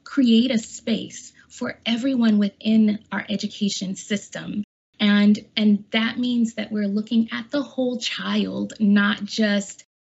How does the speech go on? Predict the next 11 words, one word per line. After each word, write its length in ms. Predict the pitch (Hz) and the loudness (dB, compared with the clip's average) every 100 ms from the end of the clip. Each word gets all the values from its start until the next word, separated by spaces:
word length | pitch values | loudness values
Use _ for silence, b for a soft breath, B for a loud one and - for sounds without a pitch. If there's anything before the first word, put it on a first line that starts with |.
| _ - | _ 0
okay, 440 | 220 - 214 202 | 0 0 0 0
what 400 | 214 196 208 226 | -2 -2 0 2
is 240 | 254 226 220 | 2 0 0
your 480 | 208 202 202 202 B B B | 2 2 0 -2 B B B
S 280 | 214 208 - | -2 -2 0
A 140 | 202 208 | 0 0
T 320 | - 226 214 | -2 2 2
score? 680 | - - 190 170 160 - - | 0 -4 -2 -2 -4 -6 -6
What 400 | 185 208 233 254 | -2 2 2 2
is 280 | 254 220 202 | 0 0 0
your 640 | 208 214 208 208 202 202 | 2 2 2 2 2 0